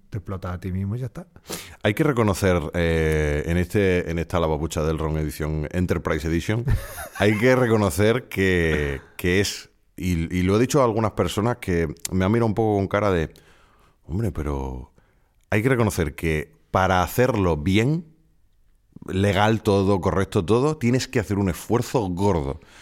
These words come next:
Speaker 2: sea, es como que todo estuviera preparado para que, eh, supuestamente lo hagas bien, pero la realidad de la, de lo que va sucediendo según vas haciendo cosas es que lo suyo es hacerlo mal.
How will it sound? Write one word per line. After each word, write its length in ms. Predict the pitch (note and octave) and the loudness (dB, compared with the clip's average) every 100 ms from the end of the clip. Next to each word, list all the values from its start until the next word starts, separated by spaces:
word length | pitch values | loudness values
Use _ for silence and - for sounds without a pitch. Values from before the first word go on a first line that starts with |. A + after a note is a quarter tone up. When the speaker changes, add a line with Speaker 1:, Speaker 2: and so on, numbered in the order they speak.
| - | -18
Speaker 2:
sea, 140 | - C#3 | -4 -2
es 40 | |
como 220 | - D3 | 2 0
que 100 | G#2 | 2
todo 220 | A2+ C#3+ E3+ | 0 2 2
estuviera 420 | F3 F3 E3 C#3+ | 2 2 2 2
preparado 560 | C#3 B2 C#3+ D3 E2 - | 2 2 2 2 2 2
para 220 | F2 E2+ | 0 0
que, 380 | - F2 E2 D#2+ - _ - _ _ _ | 0 0 0 -2 -8 _ -20 _ _ _
eh, 260 | - F2 E2+ | -4 0 0
supuestamente 760 | - G2 D2+ B2+ B2+ D3+ D3+ F#2+ | -2 -4 0 -2 2 0 2 2
lo 100 | E2+ | 2
hagas 220 | A2 C3+ | 2 2
bien, 260 | B2+ C#3+ C#3+ | 2 0 0
pero 220 | B2+ G2+ | 2 4
la 160 | F#2 E2+ | 4 2
realidad 760 | E2+ F2 E2 F2+ B2+ C3+ F#3 | 2 0 2 2 2 0 -4
de 220 | - F2 E2 | -4 0 2
la, 260 | D#2+ D#2+ | 2 0
de 240 | D#2+ D2+ D#2+ | -2 -2 0
lo 140 | D#2 | 0
que 80 | E2+ | 0
va 120 | E2 | 0
sucediendo 640 | F#2 C3+ - A2+ A#2+ C3+ F2+ | 0 -2 0 2 2 2 0
según 280 | D#2 D2+ D2+ | -2 -2 -2
vas 120 | E2 | -2
haciendo 280 | G#2 A#2+ A#2 | -2 -2 -2
cosas 320 | A#2 C3 D3+ - - - - | -2 -2 -2 -6 -16 -16 -8
es 120 | G#2+ | -6
que 120 | - | 0
lo 80 | A2+ | 0
suyo 280 | - C3 C3+ | 2 2 2
es 80 | |
hacerlo 320 | F2+ G2 E2 D2+ | 2 0 0 0
mal. 240 | C#2 B1 | -2 -8